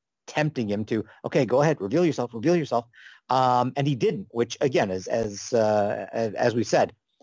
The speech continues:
you know, some, seemed a little odd because that has been Barry's go-to move for nine seasons. Um, but we will revisit, uh, that, uh, because obviously, uh, you know, uh, that has to be resolved, uh, for the, uh,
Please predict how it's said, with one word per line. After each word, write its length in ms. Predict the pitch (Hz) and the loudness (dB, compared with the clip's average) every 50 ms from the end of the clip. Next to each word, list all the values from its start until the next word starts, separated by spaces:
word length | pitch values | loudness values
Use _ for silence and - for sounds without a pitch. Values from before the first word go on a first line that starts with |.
| _ _ _ | _ _ _
you 100 | - 143 | -2 0
know, 80 | - - - _ _ - | 0 -2 -6 _ _ -6
some, 280 | - 170 165 170 160 - | -2 0 0 0 -2 -4
seemed 240 | - - 190 190 165 | -4 0 2 2 4
a 40 | 147 | 4
little 200 | 143 147 139 - - | 4 4 2 2 2
odd 260 | 147 143 131 123 117 | 2 4 4 2 2
because 200 | - - 120 107 | 0 -4 -2 0
that 160 | 120 117 107 | 2 2 2
has 120 | 123 117 90 | 0 -2 -2
been 200 | 104 117 110 95 | -2 -4 -2 2
Barry's 280 | 113 117 113 107 95 | 2 2 2 2 2
go-to 320 | - 117 113 110 - 113 107 | 2 0 0 0 0 -2 -2
move 240 | 104 101 104 101 | 0 0 -2 -2
for 200 | - - 107 95 - _ - | 0 -2 -2 -2 -2 _ -6
nine 440 | 95 98 95 92 95 95 92 87 80 | -2 0 0 0 0 -2 -4 -6 -8
seasons. 600 | - - 110 120 113 - - _ _ _ - _ _ _ _ _ _ _ - - - - - - _ _ - | -8 -6 -6 -6 -6 -8 -12 _ _ _ -20 _ _ _ _ _ _ _ -20 -18 -18 -20 -20 -20 _ _ 0
Um, 520 | 120 117 117 117 113 113 113 113 113 113 | 2 4 4 4 4 4 4 2 0 0
but 120 | 107 165 180 | 0 0 2
we 160 | 175 180 175 | 4 4 4
will 260 | 156 170 175 165 147 | 4 2 2 2 0
revisit, 640 | 123 123 139 123 110 131 113 - 120 - - - - | 0 0 0 2 2 2 0 0 -4 -6 -6 -6 -4
uh, 300 | - 113 110 107 101 - | -2 0 2 0 0 0
that, 420 | 95 104 - - - - - - _ - | -2 -4 -4 -4 -6 -10 -18 -20 _ -8
uh, 300 | 107 104 101 98 95 95 | -6 -4 -4 -2 -4 -4
because 320 | 90 98 - 101 95 87 | -4 -2 -2 0 0 0
obviously, 520 | - 104 95 90 92 - - 90 85 80 90 | 0 0 0 0 -2 -2 -2 -4 -4 -2 -4
uh, 220 | 87 85 82 82 - | -4 -4 -6 -4 -4
you 60 | 92 | -4
know, 200 | 87 80 80 - - - | -2 -2 -4 -4 -4 -2
uh, 260 | 92 90 87 90 101 - - - - _ | -2 0 0 0 -2 -4 -8 -16 -2 _
that 140 | 113 113 - | 4 4 6
has 200 | - 120 104 - | 6 2 2 2
to 60 | - | -2
be 100 | 110 98 | -4 -4
resolved, 460 | 92 92 - 101 85 76 85 - - - - | -2 0 0 0 0 0 -4 -8 -14 -16 -14
uh, 100 | 104 98 - | -14 -12 -6
for 140 | - 95 90 | -4 -4 -2
the, 300 | 82 90 90 87 87 85 | -2 -2 -2 0 0 0
uh, 180 | 85 82 80 | 0 0 -2